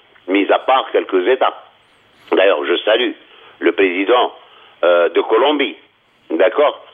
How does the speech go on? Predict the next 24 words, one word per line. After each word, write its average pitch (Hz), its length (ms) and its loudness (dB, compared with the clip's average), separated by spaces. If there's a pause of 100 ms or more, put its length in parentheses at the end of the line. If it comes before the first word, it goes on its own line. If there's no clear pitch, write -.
(220)
Même 135 320 0
les 120 120 -2
pays 131 300 -4
qui 117 140 -4
ont 110 120 0
normalisé, 120 680 -2
ne 98 120 -4
serait-ce 101 380 -4
que 113 80 -2
par 107 280 -4
solidarité, 101 840 -2 (380)
ils 92 240 0
auraient 107 180 0
pu 147 320 -2
annuler 120 520 -2
cette 113 160 -2
normalisation. 113 800 -2 (400)
Et - 140 0
c'est 98 80 0
des 87 140 0
pays 117 280 0
arabes 143 320 0
en 95 80 -2
plus, 80 300 -10